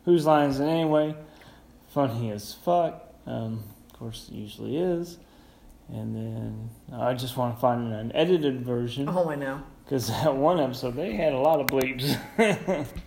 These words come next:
Speaker 1: And then, um, then we still got one more Penn and Teller to catch
Speaker 2: Yeah,
Speaker 1: up on.
Speaker 2: Penn and Teller's pretty good.
Speaker 1: Oh, yeah.
Speaker 2: They're having to do it different
Speaker 1: Well,
Speaker 2: now.
Speaker 1: it, it's kind of reality show, but it's one they can handle because it ain't,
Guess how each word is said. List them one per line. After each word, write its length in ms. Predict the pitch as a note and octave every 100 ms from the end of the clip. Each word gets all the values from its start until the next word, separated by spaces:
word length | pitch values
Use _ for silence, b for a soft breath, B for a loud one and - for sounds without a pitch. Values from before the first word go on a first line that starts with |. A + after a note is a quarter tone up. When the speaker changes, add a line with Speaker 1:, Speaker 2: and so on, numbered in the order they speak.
| B B B B B - -
Speaker 1:
And 320 | B2+ C3 C3+
then, 460 | C3+ C3+ C3+ C3+ C3
um, 480 | C3 C3 C3 C3 B2+ - - - - - - - - - - - - -
then 160 | C#3+ C#3
we 40 |
still 220 | C3+ D3+
got 160 | C#3 B2+
one 140 | C3
more 180 | B2+ A#2
Penn 240 | A#2 A#2+
and 160 | G#2+ G#2+
Teller 280 | A#2+ - -
to 120 | -
catch 180 | - -
Speaker 2:
Yeah, 60 |
Speaker 1:
up 320 | - - - -
on. 120 | B2
Speaker 2:
Penn 120 | -
and 80 | -
Teller's 280 | - D#2 -
pretty 180 | - -
good. 220 | D2 - - -
Speaker 1:
Oh, 120 | - A#2
yeah. 180 | - - C3+
Speaker 2:
They're 120 | G#3
having 220 | G3 F3+
to 100 | F3
do 120 | D#3+ E3+
it 120 | -
different 360 | D#3+ - B2
Speaker 1:
Well, 240 | A#2 C3+ C#3
Speaker 2:
now. 40 | C#3+
Speaker 1:
it, 180 | C#3+ C3+ C#3
it's 360 | C3+ - - - - -
kind 180 | D#3
of 80 | D3+
reality 540 | C#3+ C#3+ C3+ C3+ C3 C3
show, 420 | - C3+ B2+ B2+
but 320 | C3 A#2 - - - - _ - - -
it's 180 | B2 -
one 220 | A#2+ A#2
they 80 | A2
can 180 | A2 A2+
handle 360 | A#2 A#2+ A#2+
because 440 | A#2 A#2+ A#2+ A2+ A#2+
it 100 | A#2
ain't, 260 | A#2+ -